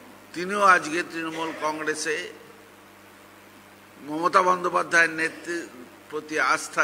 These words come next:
জানিয়ে যোগদান করবার ইচ্ছা প্রকাশ করার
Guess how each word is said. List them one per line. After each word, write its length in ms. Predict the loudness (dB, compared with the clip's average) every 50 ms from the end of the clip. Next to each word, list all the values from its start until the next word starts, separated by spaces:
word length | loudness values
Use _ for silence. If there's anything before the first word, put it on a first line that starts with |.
| 0 0 -2
জানিয়ে 340 | -4 -2 -2 -4 -6 -6 -8 -8 -12 -16 -18 -20 -20 -20 -20 -20 -20 -20 -20 -20 -20 -20 -20 -20 -20 -20 -20 -20 -20 -20 -20 -20 -20 -20 -20 -20 -20 -20 -20 -20 -20 -20 -20 -20 -20 -14 -6 -4
যোগদান 380 | -4 -4 0 4 4 4 4 2 2 2
করবার 340 | 2 4 6 4 4 4 4 0
ইচ্ছা 220 | -4 -4 0 0 0 0
প্রকাশ 300 | -2 -10 -4 -2 -2 -2 -2 -6 -4
করার 300 | -4 -2 -2 -2 -4 -4